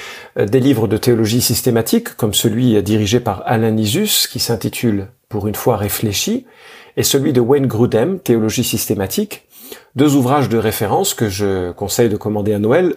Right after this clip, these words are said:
au moins celui de Nisus, qui est quand même un peu plus accessible que celui de, de Grudem. J'ai également, euh, repris un livre, euh, magnifique sur le paradis, probablement le meilleur livre qui a été écrit sur la question. Il s'intitule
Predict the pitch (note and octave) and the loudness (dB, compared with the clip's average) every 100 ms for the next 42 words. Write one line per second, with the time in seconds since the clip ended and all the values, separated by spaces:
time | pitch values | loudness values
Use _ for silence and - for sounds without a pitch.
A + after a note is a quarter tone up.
0 | - - C#3+ D#3 D3 C3+ A#2 A#2 A2 A2 | -6 -2 2 4 2 2 2 2 2 2
1 | A2+ F#3 F#3+ - - C#3 B2+ C3 - C3+ | 2 0 0 -4 -4 0 0 0 -2 -2
2 | C3 C3 - - - - D3+ C3 A#2 - | -2 -2 -2 -2 -4 -2 -4 -4 -6 -4
3 | A2 B2 A2 G2+ G#2 G2+ G2+ G2 A2+ A#2+ | -2 -2 -2 -4 -6 -6 -6 -6 -6 -8
4 | _ - - - - - - - A2 A#2+ | _ -20 -20 -20 -20 -20 -20 -4 0 2
5 | D3+ C#3+ D#3 D#3 C3+ B2+ B2 B2+ - C3 | 2 2 4 4 2 2 0 -2 0 2
6 | A#2+ C#3+ G2+ A2+ G#2 G2+ C#3+ B2+ D#3 - | 2 2 0 0 0 0 0 0 0 0
7 | A#2+ A2+ A2+ A2 B2 G#3+ C#3+ B2+ C#3+ D#3 | 0 0 0 0 -2 -2 0 0 0 2
8 | B2 C3 F#3+ G3+ F3 D3 E3+ C3+ - B2 | 2 2 2 2 2 0 0 -2 -2 -2
9 | A2 B2+ C3 - - D3 C3 A#2+ G#2 G2 | 0 -2 0 -4 -2 -2 0 -2 -4 -2
10 | G2+ E3+ F#3+ - A2 G#2 - G#2 | -2 0 0 0 -2 -2 -2 -2